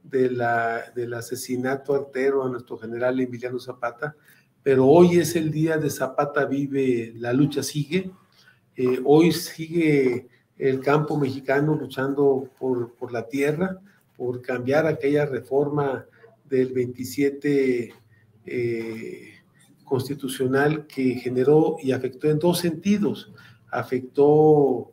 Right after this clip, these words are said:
al rezago agrario, afectó los problemas agrarios que no se han terminado de resolver, todo el tema del despojo que se hizo sobre tierras de comunidades indígenas y de ejidos, eh, en nuestro país,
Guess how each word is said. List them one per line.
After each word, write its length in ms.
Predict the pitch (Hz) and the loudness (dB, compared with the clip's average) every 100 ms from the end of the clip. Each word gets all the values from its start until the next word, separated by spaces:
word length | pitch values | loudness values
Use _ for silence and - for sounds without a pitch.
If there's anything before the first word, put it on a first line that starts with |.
| _ _ | _ _
al 200 | - 127 | -4 -2
rezago 480 | 127 120 - 147 151 | -2 -2 2 4 4
agrario, 600 | 135 135 139 147 147 143 | 4 4 4 4 2 0
afectó 460 | 123 - 120 - 139 | -2 -6 -8 0 2
los 180 | 139 135 | 2 -4
problemas 360 | 127 135 135 | -4 -2 -2
agrarios 260 | 135 135 143 | -2 0 0
que 100 | 135 | 0
no 120 | 143 | 0
se 120 | 139 | 0
han 100 | 156 | -4
terminado 500 | 151 135 127 131 170 | -4 -4 -2 0 2
de 120 | 165 | 0
resolver, 520 | 156 131 127 123 147 - | -2 -4 -4 -2 -2 -2
todo 120 | 147 | -2
el 120 | 143 | 0
tema 220 | 143 147 | -2 0
del 180 | 143 131 | 0 -2
despojo 680 | 127 117 - - 156 - - | -6 -10 -10 -6 -6 -6 -10
que 120 | - 120 | -10 -6
se 100 | 143 | -4
hizo 300 | 143 151 - - - - | -2 -2 -4 -12 -20 -20
sobre 320 | - 147 139 131 | -2 4 6 4
tierras 440 | 135 147 156 151 | 4 4 4 4
de 80 | 139 | 0
comunidades 560 | - 123 127 147 147 | -4 -6 0 0 0
indígenas 720 | 139 127 139 143 143 135 123 - | -4 -4 -6 -4 -2 -2 -4 -10
y 80 | |
de 120 | 123 120 | -6 -6
ejidos, 640 | - 147 160 147 - - - - - - _ | -4 -4 -2 -2 -4 -14 -14 -14 -16 -20 _
eh, 280 | - 127 131 | -4 -2 0
en 80 | 123 | 0
nuestro 300 | 120 127 131 | 0 -2 -4
país, 640 | 123 127 175 180 - - | -2 2 2 2 -4 -14